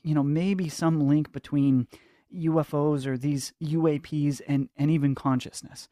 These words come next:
right? Uh, uh, something more within the line that per-, perhaps s-, some sort of quantum physics could explain better than maybe a typical nuts and bolts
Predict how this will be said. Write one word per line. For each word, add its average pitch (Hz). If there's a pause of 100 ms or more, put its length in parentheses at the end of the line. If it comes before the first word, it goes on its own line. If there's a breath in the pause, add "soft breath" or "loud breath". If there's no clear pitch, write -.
(260 soft breath)
right? 131 (280 soft breath)
Uh, 131 (100)
uh, 123
something 170 (180)
more 165
within 156
the 135
line 131
that 120 (240)
per-, 135 (100)
perhaps 151 (320)
s-, - (180)
some 160
sort 147
of 131
quantum 147
physics 127
could 123 (120)
explain 131
better 120 (360 soft breath)
than 151
maybe 170
a -
typical 165
nuts 156
and 160
bolts 226